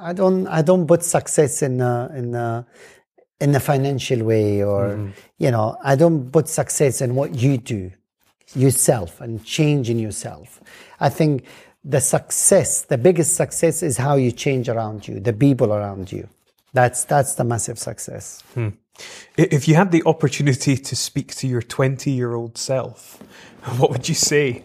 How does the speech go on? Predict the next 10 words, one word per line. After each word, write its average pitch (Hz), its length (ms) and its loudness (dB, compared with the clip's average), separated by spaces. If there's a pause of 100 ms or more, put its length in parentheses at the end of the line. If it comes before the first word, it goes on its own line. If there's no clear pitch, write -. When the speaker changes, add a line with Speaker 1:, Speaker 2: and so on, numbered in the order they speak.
(140)
Speaker 2:
<laughs> 190 160 2 (1120)
Speaker 1:
Mm. 147 600 -2 (1160)
You 220 120 0
know 294 140 2
what? 196 360 4 (420)
I 208 80 2
would 196 200 6
never 143 560 6 (2500)
change 185 520 2
anything 117 680 -4